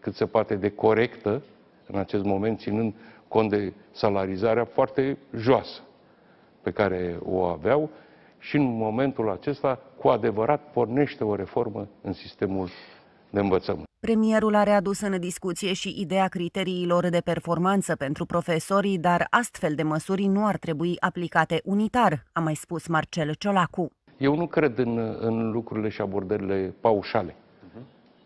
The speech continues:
Speaker 1: Pentru toată lumea să fie la fel. Sunt profesori care au zeci de olimpici, sunt profesori care au dat titularizarea și au luat doi și trei. Adică trebuie, trebuie venit în sistem cu ceva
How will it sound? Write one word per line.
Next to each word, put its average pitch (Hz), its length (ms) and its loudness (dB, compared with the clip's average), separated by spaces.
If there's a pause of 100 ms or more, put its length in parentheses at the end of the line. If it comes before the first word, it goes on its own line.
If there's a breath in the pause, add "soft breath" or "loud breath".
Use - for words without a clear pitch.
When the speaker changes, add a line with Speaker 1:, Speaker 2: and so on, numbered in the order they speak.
Speaker 1:
Pentru 113 300 0
toată 127 280 2
lumea 110 240 0
să 104 140 -6
fie 101 200 -2
la 92 100 0
fel. 87 200 -10 (340)
Sunt 120 180 -6
profesori 110 540 0
care 104 340 -2 (240)
au 107 360 0 (360)
zeci 101 280 0
de 90 100 -2
olimpici, 104 720 -2 (720 soft breath)
sunt 139 260 2
profesori 123 520 2
care 110 160 0
au 104 100 -2
dat 113 240 0
titularizarea 101 800 -2
și - 120 -8
au 95 100 -2
luat 98 160 0
doi 101 200 2
și - 200 -6
trei. 131 360 0 (540 loud breath)
Adică - 220 -10 (300)
trebuie, 135 400 0 (200)
trebuie 135 280 2
venit 139 520 2
în 113 180 0
sistem 113 640 -2 (460 loud breath)
cu - 80 -4
ceva 107 500 0